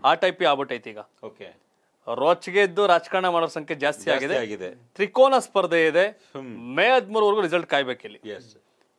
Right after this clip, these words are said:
Speaker 1: ಇವತ್ತೇ ಇವರೇ ಬರೆದಿಟ್ಕೊಳ್ಳಿ
Speaker 2: ಹ್ಮ್.
Speaker 1: ಅಂತ ಏನ್
Speaker 2: ಹೇಳಕ್ಕಾಗಲ್ಲ.
Speaker 1: ಹೇಳಂಗೇನಿಲ್ಲ.
Speaker 2: ಹ್ಮ್.
Speaker 1: ಹೌದೌದು. ನೆಕ್ಸ್ಟ್.
Speaker 2: ಎಸ್, ಇನ್ನ ಮುಂದಿನ ಕ್ಷೇತ್ರ ನಂಜನಗೂಡು ವಿಧಾನಸಭಾ ಕ್ಷೇತ್ರ,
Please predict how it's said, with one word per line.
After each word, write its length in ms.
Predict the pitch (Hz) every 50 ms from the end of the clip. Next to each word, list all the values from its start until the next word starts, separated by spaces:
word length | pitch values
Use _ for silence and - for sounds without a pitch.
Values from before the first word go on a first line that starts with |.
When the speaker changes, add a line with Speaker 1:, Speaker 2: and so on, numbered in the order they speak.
| -
Speaker 1:
ಇವತ್ತೇ 580 | 147 170 185 214 214 208 - 240 226 233 240 240
ಇವರೇ 200 | 226 226 240 240
ಬರೆದಿಟ್ಕೊಳ್ಳಿ 500 | 226 226 226 226 220 - 233 226 220 214
Speaker 2:
ಹ್ಮ್. 440 | - - _ - 143 139 139 127 123
Speaker 1:
ಅಂತ 180 | 147 - -
ಏನ್ 80 | 180 180
Speaker 2:
ಹೇಳಕ್ಕಾಗಲ್ಲ. 300 | 160 147 156 160 156 120
Speaker 1:
ಹೇಳಂಗೇನಿಲ್ಲ. 320 | 120 143 143 139 123 117
Speaker 2:
ಹ್ಮ್. 180 | - - 110 117
Speaker 1:
ಹೌದೌದು. 460 | 139 139 131 123 117 113 110 120 - -
ನೆಕ್ಸ್ಟ್. 400 | 156 165 - 214 - - - - _ _ _ _ _ _ _
Speaker 2:
ಎಸ್, 160 | 156 190 196 220
ಇನ್ನ 140 | 214 208
ಮುಂದಿನ 320 | 202 196 202 214 226 240 240 233
ಕ್ಷೇತ್ರ 340 | 233 - 233 226 226 208 202
ನಂಜನಗೂಡು 580 | 165 139 143 160 180 196 208 208 202 208 202
ವಿಧಾನಸಭಾ 320 | 196 196 202 196 196 196 190
ಕ್ಷೇತ್ರ, 280 | 190 202 196 - 196